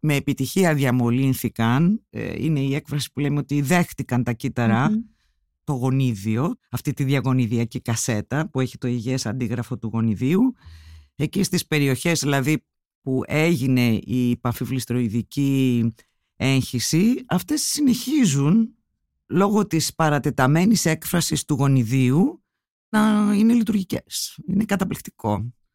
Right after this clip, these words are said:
Speaker 2: Υπάρχει περίπτωση, να το πω έτσι πολύ απλοϊκά, όπως κάνουμε στα εμβόλια, να, να χρειάζεται για να ενισχύσουμε αυτή την εκφραστικότητα, ε, να χρειάζεται να κάνουμε και δεύτερη δόση κάποια στιγμή, γιατί θέλουμε να είμαστε σίγουροι ότι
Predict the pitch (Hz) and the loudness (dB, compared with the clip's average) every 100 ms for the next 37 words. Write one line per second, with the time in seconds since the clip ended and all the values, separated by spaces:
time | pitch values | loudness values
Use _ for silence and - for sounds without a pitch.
0 | _ _ - 226 - 208 196 - 254 202 | _ _ -4 -4 0 0 0 0 0 0
1 | - 233 214 190 185 180 - 196 208 202 | -2 -2 0 -2 -2 -6 -4 -2 0 0
2 | 196 196 196 214 208 190 202 202 247 196 | 0 -2 -2 -2 -2 -2 -2 0 0 0
3 | 202 180 170 - 170 165 180 214 - 196 | 0 0 -2 -2 0 0 0 -4 0 0
4 | 208 214 208 196 180 170 175 202 202 185 | 2 0 0 2 2 2 0 0 0 0
5 | 170 170 170 - 185 160 196 190 185 208 | -2 0 -2 0 0 0 0 2 2 2
6 | 226 208 190 180 170 160 170 _ _ _ | 2 -2 -4 -4 -2 -2 -6 _ _ _
7 | 190 202 196 185 196 - - 320 - 247 | 0 2 4 4 2 0 2 2 4 4
8 | 190 180 202 180 190 185 185 - 208 - | 4 0 -4 -2 0 0 0 0 0 -2
9 | - 226 220 208 180 - 165 156 - - | 0 2 2 0 -6 -4 -4 -4 -8 -18
10 | - _ 196 190 170 202 220 202 208 233 | -20 _ -4 -2 0 0 2 2 2 2
11 | 247 208 190 196 208 220 208 196 185 180 | 2 0 2 0 2 2 0 -2 -4 -2
12 | 208 - 208 190 180 196 202 - 185 208 | -2 0 -2 0 0 -2 -2 -6 -6 -4
13 | 196 190 196 214 190 220 - 190 214 220 | -4 -2 0 0 -2 -4 -2 -2 2 2
14 | 208 196 208 - - 196 208 226 202 190 | 2 2 0 -2 -4 -4 -2 0 0 -2
15 | 196 185 180 | -4 -2 -2